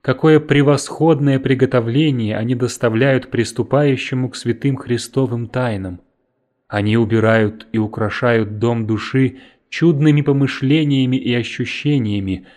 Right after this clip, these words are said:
столько благоугодными Господу. Величественно изображено и объяснено в этих молитвах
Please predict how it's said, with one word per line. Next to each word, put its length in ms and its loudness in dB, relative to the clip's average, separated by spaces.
столько 440 2
благоугодными 1000 2
Господу. 720 -6
Величественно 1000 0
изображено 760 0
и 180 -4
объяснено 640 0
в 60 0
этих 280 -6
молитвах 580 -2